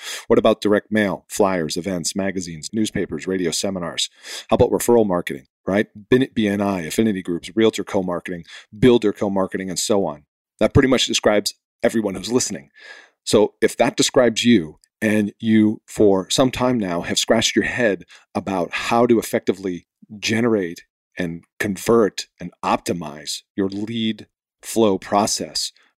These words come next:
consumer direct, realtor co-branding and co-partnering, if you're looking for ways to convert more leads, even perhaps generate your own consumer direct leads, yes, the holy grail, my special guest here today, Andrew, lead pops dot com,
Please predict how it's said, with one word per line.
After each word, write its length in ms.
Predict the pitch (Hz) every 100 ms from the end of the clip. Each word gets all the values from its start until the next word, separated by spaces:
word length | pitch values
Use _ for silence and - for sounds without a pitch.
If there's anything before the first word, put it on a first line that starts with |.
| _
consumer 400 | 107 95 120 107
direct, 440 | 101 95 101 98 95
realtor 460 | 80 113 110 104
co-branding 680 | - - 98 90 92 92 92
and 140 | 87
co-partnering, 640 | - 104 - 104 - 92 90 - -
if 100 | -
you're 80 | 127
looking 220 | 135 135
for 240 | - 110
ways 340 | 95 101 101 -
to 140 | -
convert 420 | - 92 107 98
more 300 | 98 104 127
leads, 480 | 127 113 92 85 - - -
even 240 | 143 135 135
perhaps 360 | 127 117 110
generate 480 | 98 107 120 117 117
your 140 | 104 -
own 360 | 104 135 156 151
consumer 500 | 127 110 - 123 113
direct 480 | 107 98 101 -
leads, 580 | 95 95 131 110 90 -
yes, 300 | 135 131 131
the 140 | - 101
holy 340 | 123 117 127
grail, 600 | 117 117 113 107 90 82 - - - - - _ _ _
my 80 | 107
special 300 | 107 117 104
guest 240 | 98 92 -
here 200 | - 92
today, 440 | 82 92 87 -
Andrew, 380 | 95 92 90 90 95
lead 140 | 98
pops 240 | 95 90 -
dot 160 | 85
com, 340 | - 90 80